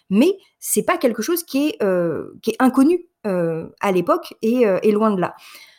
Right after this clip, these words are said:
Il y a aussi des éléments, euh, je, voilà, j'évoquais, euh, l'hygiène dentaire, mais, euh, on a des représentations qui, euh, euh, ont tellement marqué l'imaginaire collectif qu'on a du mal à, euh, s'en dépêtrer aujourd'hui. J'ai évoqué Sacré Graal des Monty Python,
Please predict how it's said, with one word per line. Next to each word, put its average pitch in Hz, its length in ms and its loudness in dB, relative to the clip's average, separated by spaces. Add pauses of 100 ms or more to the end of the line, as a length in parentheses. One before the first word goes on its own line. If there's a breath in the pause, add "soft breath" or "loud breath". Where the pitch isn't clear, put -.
(460 loud breath)
Il 233 80 2
y 285 80 4
a 302 60 4
aussi 302 280 0
des 262 240 0
éléments, 262 520 2
euh, 180 440 -2
je, 170 300 -4 (180)
voilà, 233 240 0
j'évoquais, 196 460 2
euh, 185 140 2
l'hygiène 196 400 2
dentaire, 220 420 2
mais, 175 180 -2 (380 loud breath)
euh, - 160 0
on 220 140 6
a 262 80 6
des 233 100 4
représentations 220 720 0
qui, 254 400 0
euh, 185 140 0 (420 soft breath)
euh, 170 160 0 (220)
ont 202 100 -2
tellement 302 500 4
marqué 269 600 2
l'imaginaire 233 640 2
collectif 220 500 -2
qu'on 220 180 0
a 175 80 0
du 185 120 0
mal 294 400 0
à, 226 320 4
euh, 185 80 -4
s'en 220 160 2
dépêtrer 311 460 0
aujourd'hui. 247 420 0
J'ai 208 140 2
évoqué 220 260 0
Sacré 240 340 -2
Graal 233 260 0
des 202 120 2
Monty 208 260 -2
Python, 240 320 -2